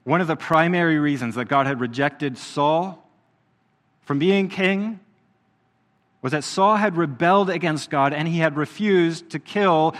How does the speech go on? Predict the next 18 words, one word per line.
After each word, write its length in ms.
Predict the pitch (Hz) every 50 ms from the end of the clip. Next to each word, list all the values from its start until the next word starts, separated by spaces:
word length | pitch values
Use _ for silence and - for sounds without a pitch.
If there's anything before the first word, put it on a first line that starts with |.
| - 147
the 100 | 160 180
Amalekites, 960 | 175 170 185 202 254 277 285 240 - 214 180 135 113 - - - - - - _ _ _ _ _ _ _ -
to 160 | - 202 214
eliminate 480 | 202 190 202 226 254 240 226 208 220 196
the 100 | 196 214
Amalekites. 840 | 196 196 202 254 269 269 - - 156 120 101 - - - - - - _ _ _ _ _ _ _ _ _ _ _ _ _ _ _ _ _ _ _ _ _ _ _ _ _ _ _ _ _ _ _ _ _ _ _ _ _ _ _ _ _ _ _ _ _ _ _ _ _ _ _ _ _ _ _ _ _ _ _ _ _ _ _ _ _ _ _ _ _ _ _ _ _ _ _ _ _ -
And 100 | 117 127
it 60 | 120
became 280 | 139 127 - 151 139
a 40 | 135
curse 340 | - - - 156 160 160 -
to 100 | - 113
him. 280 | 107 101 90 90 95 98 _ _ _ _ _ _ _ _ _ _ _ _ _ _ _ _ _ _ _ _ _ _ _ _ _ _ _ _ _ _ _ _ _ _ _ _ _ _ _ _ _ -
Now, 500 | 110 117 131 135 123 107 98 101 104 - _ _ _ _
here 180 | _ - 139 143
is 140 | 147 131 135
an 80 | 127
Amalekite, 680 | 123 120 123 120 120 123 123 120 - - 98 92 98